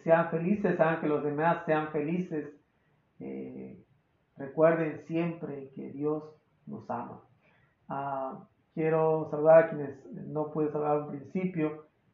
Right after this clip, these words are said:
este, que a lo mejor estuvieron dejándome algún comentario. Este, sigan pidiendo por mí, sigan pidiendo por más vocaciones. Eh, necesitamos vocaciones. Eh, hay actividades que tengo y a veces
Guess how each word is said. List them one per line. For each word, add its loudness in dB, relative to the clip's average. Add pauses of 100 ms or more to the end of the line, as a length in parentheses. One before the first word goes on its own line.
(120)
este, -12
que -12
a -12
lo -10
mejor -8
estuvieron -8
dejándome -10
algún -10
comentario. -2 (540)
Este, -14
sigan 2
pidiendo 4
por 2
mí, 2
sigan -2
pidiendo -2
por -6
más -2
vocaciones. -2 (800)
Eh, -10
necesitamos 0
vocaciones. -2 (240)
Eh, -12 (140)
hay -6 (480)
actividades -2
que -4
tengo 2
y -2
a -4
veces -4